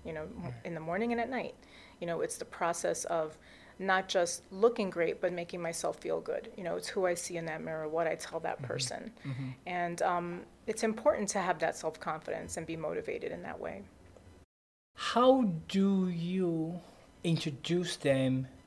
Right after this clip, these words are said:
Speaker 2: to doing their own makeup? I see you have some tutorials and so forth. How, how, how do you invite them to get some of the skills necessary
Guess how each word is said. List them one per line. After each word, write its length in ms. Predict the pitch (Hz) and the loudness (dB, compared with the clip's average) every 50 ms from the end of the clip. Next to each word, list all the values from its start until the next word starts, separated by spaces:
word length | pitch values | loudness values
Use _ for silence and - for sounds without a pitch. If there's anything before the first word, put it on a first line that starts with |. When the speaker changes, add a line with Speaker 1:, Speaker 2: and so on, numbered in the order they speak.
| - - - - - | -20 -20 -20 -10 -6
Speaker 2:
to 680 | - - - 151 139 131 127 127 127 127 127 123 127 123 123 - - - - - - 135 120 - | -4 0 2 2 2 4 2 2 2 0 0 -2 -2 -6 -8 -10 -16 -20 -20 -14 -12 -8 -4 0
doing 320 | 139 131 135 135 131 131 | 2 4 4 4 4 2
their 140 | 127 123 - - | 0 -2 -4 -4
own 440 | - 131 120 123 123 123 120 117 117 | -2 -2 0 0 0 0 0 0 0
makeup? 460 | 113 117 113 113 110 - - 101 - - - - - | 0 0 0 -2 -4 -6 -10 -12 -12 -12 -16 -14 -12
I 100 | 131 127 | -10 -10
see 220 | - - - 147 | -8 -6 -4 -2
you 180 | 135 131 131 131 | -2 -2 -2 -2
have 180 | 131 131 127 | -4 -4 -6
some 140 | - - 120 | -4 -6 -6
tutorials 960 | 117 - 127 120 - - 131 131 127 127 127 127 127 123 123 127 127 127 - | -6 -8 -10 -10 -10 -8 -8 -6 -6 -6 -6 -4 -4 -4 -6 -6 -8 -10 -10
and 100 | 123 120 | -12 -10
so 240 | 117 - 127 120 117 | -10 -8 -8 -8 -8
forth. 240 | - - 131 123 - - - - - - - | -8 -8 -8 -8 -8 -10 -18 -20 -20 -20 -20
How, 300 | - - 180 180 180 175 175 - - | -14 -6 -4 -2 -2 -2 -4 -8 -12
how, 600 | - - - - 196 202 196 190 190 190 190 190 - - - - - - - - - - - | -10 -10 -6 -4 0 2 2 2 2 0 -2 -6 -12 -18 -20 -20 -20 -20 -20 -20 -20 -16 -12
how 320 | - - - - 202 214 | -12 -8 -4 -2 -2 -2
do 180 | 190 - - 175 | -2 -4 -6 -8
you 180 | 170 165 - - - - - - - - | -8 -8 -10 -12 -16 -20 -20 -20 -14 -8
invite 640 | 151 147 139 127 123 120 - - 147 160 165 160 160 | -6 -4 -4 -4 -6 -4 -2 0 2 2 2 0 0
them 320 | 143 135 131 131 131 131 127 - - - - - - - - - - - - | 0 0 2 2 0 -2 -4 -6 -14 -20 -20 -20 -20 -20 -20 -20 -20 -14 -8
to 540 | - - - 143 135 131 131 127 127 131 - - - - - - - - - - - - 131 - | -6 -4 -2 0 0 0 0 0 -2 -6 -10 -14 -18 -20 -20 -20 -20 -20 -20 -18 -14 -14 -6 2
get 260 | - 156 147 - - | 4 4 4 4 2
some 300 | - - - - 180 190 | 0 0 0 0 2 0
of 140 | 180 156 - | 0 0 0
the 80 | - 135 | -2 -4
skills 720 | - - - - - - 165 156 151 147 147 139 - - | -4 -4 -4 -6 -2 0 2 2 4 2 0 -4 -6 -4
necessary 840 | 147 143 139 135 - 143 - - - 123 120 117 117 113 113 117 | -4 -2 -2 -2 -4 -6 -8 -6 -4 -4 -2 -2 -2 -4 -4 -6